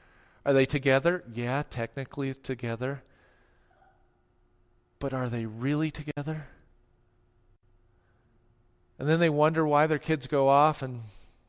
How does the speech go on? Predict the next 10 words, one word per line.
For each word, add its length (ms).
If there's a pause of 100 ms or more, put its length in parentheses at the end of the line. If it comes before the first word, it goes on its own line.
(800)
thank 220
you. 120 (1400)
They 140
wonder 300
why 220
they're 140
not 200
connected. 480
And 140
then 300